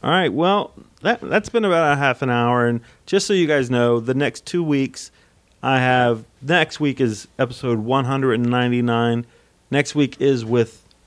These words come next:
Christian again, and we talk about some deeper talk topics that, uh, are p-, are pretty cool. We talk about music. We talk, well,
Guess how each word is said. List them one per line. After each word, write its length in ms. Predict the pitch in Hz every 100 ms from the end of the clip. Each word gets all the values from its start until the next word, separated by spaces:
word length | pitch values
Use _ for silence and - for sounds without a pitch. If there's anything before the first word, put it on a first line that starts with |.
| -
Christian 460 | - 127 - 123 113
again, 400 | 104 110 110 107
and 260 | - 110
we 120 | 110 117
talk 320 | 139 127 120
about 300 | 110 113 107
some 280 | - 113 104 - - - 101
deeper 360 | 135 190 156
talk 420 | - 113 98 92 - _
topics 560 | - 110 92 107 104 -
that, 260 | - 101 - _ - _ _ -
uh, 460 | 110 101 98 98 95 - _ _ _ _ _ -
are 320 | 107 107 104
p-, 80 | - - - - - _ _ -
are 200 | - - -
pretty 220 | - 110
cool. 440 | 104 131 120 101 98
We 120 | 107
talk 300 | - 113 -
about 300 | 101 104 104
music. 760 | 123 135 123 131 127 123 - - _ _ _ -
We 120 | 107
talk, 320 | - 110 - - - -
well, 300 | 110 104